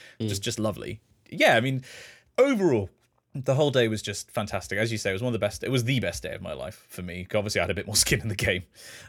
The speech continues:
Speaker 1: Mm.
Speaker 2: And, um, and just seeing everybody being so happy and, and seeing choir people just, just, it was a, in a way, it was sort of an excuse for a choir reunion. Let's be real. It was, <laughs> it was a lot of people that just wanted to see each other again, and we thought, "Yeah, this is a good excuse."
Speaker 1: No, it was wonderful.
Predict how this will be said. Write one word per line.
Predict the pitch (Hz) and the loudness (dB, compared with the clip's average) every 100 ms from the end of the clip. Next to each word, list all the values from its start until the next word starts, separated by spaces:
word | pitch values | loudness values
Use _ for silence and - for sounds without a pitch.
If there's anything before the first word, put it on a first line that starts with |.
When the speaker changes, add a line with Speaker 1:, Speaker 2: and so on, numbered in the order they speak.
| _ | _
Speaker 1:
Mm. | 107 98 - - | -4 -4 -8 -4
Speaker 2:
And, | 107 107 113 | -2 0 2
um, | 107 107 | 2 2
and | 107 113 | -2 -4
just | - 123 | -4 -4
seeing | - 131 131 | -2 -2 0
everybody | 131 127 127 | -2 -4 -4
being | 127 131 | -4 -4
so | 135 131 | -2 -2
happy | 123 156 - 95 | -2 -6 -6 -6
and, | 92 | -6
and | - 104 | -6 -8
seeing | - 113 107 | -6 -4 -4
choir | - 113 110 | -2 -2 -2
people | 107 95 - 101 | -4 -10 -8 -10
just, | 95 104 - - | -8 -10 -12 -16
just, | - 104 - - _ _ - | -10 -10 -10 -16 _ _ -6
it | 127 | -2
was | 127 | 2
a, | 131 147 | 2 2
in | 139 | 2
a | |
way, | 131 165 | 4 4
it | 87 | 2
was | 95 | -4
sort | - | -6
of | 85 | -4
an | 95 | -4
excuse | 85 - 87 | -6 -8 -8
for | - 90 | -6 -10
a | |
choir | - 113 87 | -2 0 0
reunion. | 87 85 87 90 90 107 | -2 -8 -8 -8 -8 -8
Let's | 98 | -8
be | 92 | -8
real. | 87 90 101 _ | -8 -6 -8 _
It | - | -10
was, | 101 - 135 | -8 -6 -6
<laughs> | - | -2
it | 147 - - - | -2 -2 -4 -4
was | - | -2
a | 151 156 | 0 2
lot | 143 | 2
of | 131 | 2
people | - 117 - 87 - - - 120 | 0 0 0 -8 -8 -10 -10 -2
that | 113 | -2
just | 113 | 0
wanted | 107 101 | -2 -2
to | - | -6
see | - 110 | -2 -2
each | 107 | -2
other | 101 95 | -4 -2
again, | 92 87 85 | -4 -4 -4
and | |
we | 90 | -6
thought, | 90 85 | -6 -6
"Yeah, | 90 87 | -6 -8
this | 90 | -8
is | 78 | -10
a | |
good | - | -12
excuse." | 69 - 87 107 - | -14 -14 -12 -12 -10
Speaker 1:
No, | 92 | -8
it | |
was | 101 | -6
wonderful. | 98 98 98 | -6 -6 -8